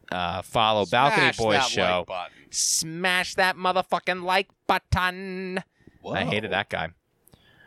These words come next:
Speaker 1: Let's talk about To Die For because that's, that's what
Speaker 2: The
Speaker 1: we're here to
Speaker 2: movie.
Speaker 1: do.
Speaker 2: It is.
Speaker 1: And I, I, I
Speaker 2: What do you think? Sexiest movie ever made?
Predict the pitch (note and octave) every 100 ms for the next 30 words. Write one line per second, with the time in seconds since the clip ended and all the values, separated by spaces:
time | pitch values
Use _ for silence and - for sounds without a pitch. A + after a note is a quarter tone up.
0 | _ D3 G#3+ - D4 C4 B3 - D3 C3+
1 | C3+ - F2 - G2 G#2+ D3 F#3+ - -
2 | F3+ A#3 F3 A2 A#2+ E3 F3+ E2+ F2+ F2
3 | _ _ - C2+ F2+ C#3+ D3+ - - -
4 | G#2 C3+ - - A#2+ C#3+ _ _ _ -
5 | - - B2 G#3 D#4+ - F#3 F2+ _ _
6 | _ - - D#3 - F3+ D#3+ E3+ E3 D#3+
7 | D#3 C#3+ C#3+ C#3+ D#3+